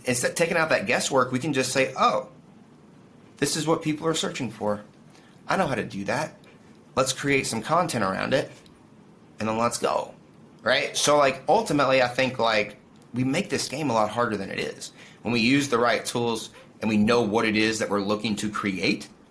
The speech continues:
basically what people are searching for to begin with, what people need to begin with, and they're giving us clues by saying, "Hey, I'm going to Google and searching to find this out," then that becomes, that makes the game a lot easier, and then that helps us then create the offers a lot easier 'cause we're gonna find out what their problems are around said, around said product,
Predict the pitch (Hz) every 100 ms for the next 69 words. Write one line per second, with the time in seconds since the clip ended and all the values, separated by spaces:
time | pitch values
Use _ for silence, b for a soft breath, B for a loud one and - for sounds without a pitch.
0 | - 92 - 110 - 117 113 - - 107
1 | 104 107 117 113 123 113 117 117 107 107
2 | 131 165 98 95 117 110 110 101 113 113
3 | 101 104 110 156 160 107 107 101 120 147
4 | 123 - - 185 202 143 147 131 123 139
5 | 143 202 143 110 131 156 117 143 131 101
6 | 127 123 95 - 120 95 - 170 147 -
7 | - - - - - - - - - -
8 | - - 120 127 120 - 95 127 - 120
9 | 123 117 104 113 123 - 110 107 107 101
10 | 101 120 147 156 107 101 104 98 113 -
11 | 117 - - 110 104 - 113 104 95 92
12 | 127 120 101 104 98 104 95 104 98 107
13 | 113 101 - 104 107 113 104 104 90 98
14 | 92 117 135 151 160 95 95 92 101 131
15 | 143 135 - 127 - 107 113 104 117 131
16 | 127 101 131 180 269